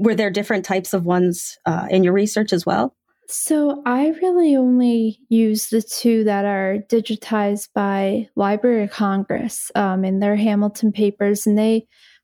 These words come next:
Speaker 2: call them cash books, but
Speaker 1: Mm.
Speaker 2: they are the type that really expand upon things. He was really detailed. Some things he was annoyingly not detailed with,
Speaker 1: <laughs>
Speaker 2: um, but most things he did give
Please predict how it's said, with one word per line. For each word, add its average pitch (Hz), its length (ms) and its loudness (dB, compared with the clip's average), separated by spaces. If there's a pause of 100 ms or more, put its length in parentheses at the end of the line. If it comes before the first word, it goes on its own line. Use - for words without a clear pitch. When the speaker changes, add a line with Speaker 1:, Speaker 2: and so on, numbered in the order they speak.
Speaker 2:
call 311 240 0
them 294 220 2
cash 214 500 -6
books, - 400 -4 (180)
but 208 160 2
Speaker 1:
Mm. 160 120 4
Speaker 2:
they 226 80 4
are 247 220 0
the 262 120 0
type 220 480 -2
that 202 380 -2 (380)
really 220 720 2
expand 202 600 -2
upon 247 380 -2
things. 254 280 2
He 220 200 2
was 214 360 0
really 214 320 2
detailed. 202 560 0
Some 254 280 0
things 294 300 2
he 262 140 2
was 220 280 2
annoyingly 208 540 2
not 185 340 -2
detailed 254 520 0
with, 302 440 2
Speaker 1:
<laughs> - 40 -4
Speaker 2:
um, 214 400 2 (420)
but 226 460 2
most 262 420 2
things 269 300 2
he 233 160 0
did 214 340 0
give 196 440 -2